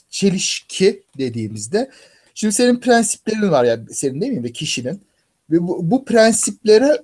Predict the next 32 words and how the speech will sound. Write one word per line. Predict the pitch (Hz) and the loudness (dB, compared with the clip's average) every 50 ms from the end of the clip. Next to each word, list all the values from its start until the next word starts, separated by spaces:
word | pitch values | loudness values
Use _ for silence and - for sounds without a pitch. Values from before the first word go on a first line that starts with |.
| - | 0
aykırı | - 151 156 170 165 160 - - 202 202 190 233 247 - | 2 4 4 4 2 0 -6 -4 -4 0 4 4 4 4
olduğunu | - 180 165 165 160 147 135 160 151 151 156 156 143 | 4 2 2 2 2 0 0 0 2 2 0 0 -2
gördüğün | 127 156 156 160 160 147 135 147 185 226 240 240 202 | -2 0 0 0 0 -2 -2 -2 -2 -2 0 -2 0
bir | 214 214 175 165 | -2 -2 -2 0
davranışa | 175 180 180 185 190 185 185 185 185 - 220 190 160 | 2 4 4 4 2 2 0 -2 -2 -2 -2 -2 -4
dikkat | 160 160 - - 120 113 - | -4 -6 -4 -6 -6 -6 -6
çekiliyor | - - 120 117 - 110 107 104 98 98 | -10 -10 -10 -10 -12 -10 -8 -6 -6 -8
mesela. | 95 90 - - 76 - - - _ _ _ _ _ _ _ _ _ - | -8 -12 -16 -18 -18 -20 -20 -20 _ _ _ _ _ _ _ _ _ -4
Bunu | 170 190 196 | -2 -2 -2
fark | 190 - 156 135 120 - 123 | 0 0 -2 -2 -2 -4 -10
ediyorsun | 113 104 107 101 95 - 139 139 | -12 -10 -10 -12 -12 -12 -10 -6
ya | 131 135 123 113 | -6 -6 -6 -6
delillerde | 131 127 123 120 117 107 107 104 113 127 | -8 -8 -8 -8 -8 -6 -6 -6 -4 -4
ya | 131 127 | -6 -6
da | 123 123 120 | -8 -8 -10
birisi | 123 120 120 143 | -10 -10 -10 -10
söyleyince. | - - - 123 117 113 117 117 117 113 101 101 90 85 _ _ _ _ _ _ _ _ _ _ _ _ _ - 143 | -10 -8 -6 -6 -4 -4 -4 -4 -4 -6 -6 -8 -12 -14 _ _ _ _ _ _ _ _ _ _ _ _ _ 0 2
Ee, | 147 160 170 170 151 - - _ - | 4 6 6 6 4 0 -4 _ 0
o | 180 180 | 0 2
zaman | 180 233 226 247 277 320 | 4 4 4 4 4 2
senin | 302 - - - 190 190 226 240 | 0 -2 -2 -2 0 0 0 0
kendinle | 262 - 208 180 175 180 196 240 247 233 214 185 - | 0 2 2 2 2 2 2 2 4 4 2 0 0
ilgili | 170 165 156 139 135 147 143 147 120 | -2 -4 -4 -4 -6 -6 -6 -6 -6
görüntün | 120 139 135 131 131 127 117 - - 123 - - - | -4 -4 -4 -2 -4 -6 -6 -6 -6 -6 -6 -4 -4
ve | 156 147 | -4 -4
sana | - - 143 170 220 233 | -4 -4 -4 -2 -2 -2
söylenen | - - 156 139 131 123 117 113 110 113 | -2 -2 -2 -2 -2 -2 -4 -4 -4 -4
şeyle | 110 - - 180 156 147 190 247 | -6 -6 -6 -4 -4 -4 -4 -2
arada | - 160 143 147 165 208 226 208 | -2 0 0 0 0 0 -2 -2
bir | 220 | -4
çelişki | 208 - - 170 160 156 151 - - - 208 | -6 -6 -4 -2 -2 -2 -2 -2 2 4 4
oluşuyor. | 170 131 110 101 - - - - - | 4 4 2 -2 -10 -12 -14 -16 -18